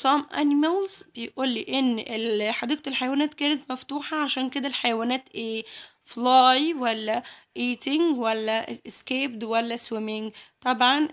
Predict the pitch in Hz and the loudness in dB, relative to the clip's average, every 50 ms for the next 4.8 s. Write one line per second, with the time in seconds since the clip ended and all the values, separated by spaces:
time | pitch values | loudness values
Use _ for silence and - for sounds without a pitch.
0 | 240 262 262 269 - 247 254 254 - 277 - - 262 269 262 262 247 - - 285 | -2 -4 -4 -4 -4 -4 -6 -6 -6 -6 -4 -4 -4 -4 -6 -6 -8 -8 -8 -6
1 | - 285 254 240 226 220 233 - - 226 233 269 285 277 269 262 - 320 320 311 | -6 -6 -4 -4 -4 -4 -4 -2 -2 -2 0 0 -2 -2 -4 -6 -4 -2 -2 0
2 | 339 330 381 403 311 247 262 247 254 254 254 240 233 - 254 247 254 247 - - | 2 2 2 0 0 -2 -4 -4 -4 -4 -4 -6 -8 -6 -4 -4 -4 -2 -2 -2
3 | 247 240 233 226 208 214 226 226 220 214 214 202 - - - 220 214 220 214 190 | -2 -2 -2 -4 -2 0 0 0 0 2 2 0 0 0 0 -2 -2 -2 -4 -6
4 | 190 190 202 202 - - 202 233 220 220 202 208 196 214 214 | -8 -6 -6 -6 -6 -6 -4 -2 -2 -2 -2 -2 -6 -8 -10